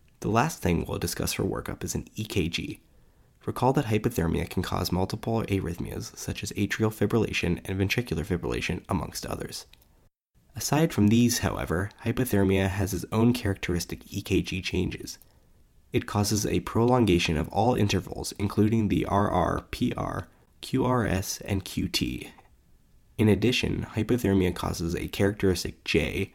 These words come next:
or Osborn wave, that represents a distortion of the earliest phase of membrane repolarization. I think of the J, or Osborn wave,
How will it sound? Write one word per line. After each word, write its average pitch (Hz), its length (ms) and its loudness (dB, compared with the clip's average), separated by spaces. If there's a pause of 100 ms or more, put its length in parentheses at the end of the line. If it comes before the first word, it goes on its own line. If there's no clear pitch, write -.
or - 280 0
Osborn 120 460 0
wave, - 320 -4 (220)
that 95 140 -4
represents 110 520 4
a - 80 -2
distortion 104 540 2
of - 140 -4
the - 160 -2
earliest 120 460 4
phase 73 260 2
of 92 180 -4
membrane 73 440 2
repolarization. - 880 -2 (880)
I 104 100 4
think 143 200 6
of 110 100 6
the 90 80 8
J, 110 420 6
or 90 200 0
Osborn 95 400 4
wave, 58 280 -2